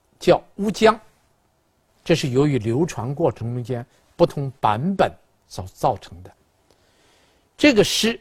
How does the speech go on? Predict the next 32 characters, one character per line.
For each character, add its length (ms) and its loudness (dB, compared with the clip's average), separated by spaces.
非 180 4
常 220 -2
短， 260 -2
是 200 4
一 120 4
首 160 2
五 260 -2
绝。 340 -6
从 300 6
“乌 220 4
江” 320 4
这 140 8
两 260 4
个 100 -2
字， 260 -2
我 160 4
们 120 0
就 120 6
明 260 -2
白， 180 -2
诗 360 2
体 320 -4
叫 260 4
《乌 260 -2
江》， 280 4
那 240 6
就 160 8
说 220 4
明 260 0
这 140 6
首 180 0
诗 340 -2